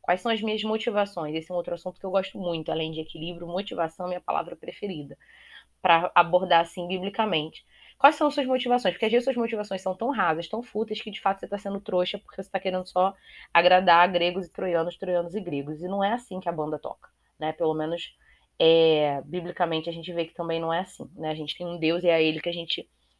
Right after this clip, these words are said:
busca agradar no nosso dia a dia, na nossa vida. Então, se a gente passa pelo conceito de equilíbrio, a gente passa pela noção de rigidez, de dor,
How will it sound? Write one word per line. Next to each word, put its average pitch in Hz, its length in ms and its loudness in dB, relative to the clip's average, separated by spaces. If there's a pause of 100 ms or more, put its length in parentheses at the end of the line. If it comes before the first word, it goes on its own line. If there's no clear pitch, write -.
(200)
busca 190 480 0
agradar 160 440 2
no 165 80 -4
nosso 160 300 -6
dia 156 140 -4
a 156 60 -8
dia, 156 140 -6
na 165 80 -6
nossa 156 280 -2
vida. 165 380 -8 (560)
Então, 240 140 4
se 262 100 2
a - 20 4
gente 339 280 2
passa 233 340 4
pelo 247 340 4
conceito 214 680 -2
de 175 180 -6
equilíbrio, 185 480 -4
a 208 40 -2
gente 202 180 -8
passa 175 360 2 (300)
pela 180 300 4
noção 175 360 -2
de 170 100 -8
rigidez, 175 1080 -4 (540)
de 165 160 -4
dor, 180 560 4